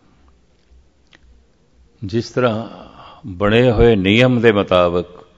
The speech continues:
ਮਿੱਟੀ ਦਾ ਬਣਿਆ ਇੱਕ ਪੁਤਲਾ, ਇਹ ਆਖਿਰ ਮਿੱਟੀ ਹੋ ਜਾਂਦਾ ਹੈ, ਪਰ ਜੋਤ ਸਰੂਪ ਮਨ ਜੋਤ ਦੇ 'ਚ ਜੋਤ ਨਹੀਂ ਆਉਂਦਾ।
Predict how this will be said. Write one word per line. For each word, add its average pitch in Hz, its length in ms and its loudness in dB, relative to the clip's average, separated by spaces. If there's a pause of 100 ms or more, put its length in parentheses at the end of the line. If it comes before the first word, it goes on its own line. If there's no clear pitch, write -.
(400)
ਮਿੱਟੀ 110 400 -4
ਦਾ 110 200 2
ਬਣਿਆ 104 440 0
ਇੱਕ 101 160 -4
ਪੁਤਲਾ, 87 540 -6 (800)
ਇਹ 110 120 0
ਆਖਿਰ 101 360 0
ਮਿੱਟੀ 104 420 0
ਹੋ 110 200 0
ਜਾਂਦਾ 82 340 -8
ਹੈ, - 160 -18 (1700)
ਪਰ 90 160 -10
ਜੋਤ 101 440 -2
ਸਰੂਪ 101 460 0
ਮਨ 98 460 0
ਜੋਤ 98 320 -2
ਦੇ 87 200 -6
'ਚ 87 100 -10
ਜੋਤ 82 320 -6
ਨਹੀਂ 85 220 -8
ਆਉਂਦਾ। - 360 -18